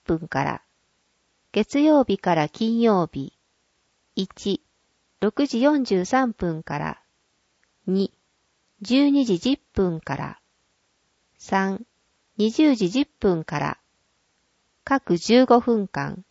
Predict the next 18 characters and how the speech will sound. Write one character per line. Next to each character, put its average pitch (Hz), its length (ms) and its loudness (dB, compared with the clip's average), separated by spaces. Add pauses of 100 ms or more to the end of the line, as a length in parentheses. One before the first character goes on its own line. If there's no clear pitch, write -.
(640)
す - 220 -2
べ 269 140 6
て 170 100 0
同 156 140 2 (160)
じ 175 160 -4
内 165 320 -2
容。 147 400 -4 (1500)
問 277 240 2
い 277 60 0
合 262 80 2
わ 269 100 0
せ 262 160 -2
先、 240 520 -6 (460)
広 311 300 4
報 170 180 2
戦 214 280 -4
略 196 300 -8
課。 160 280 -6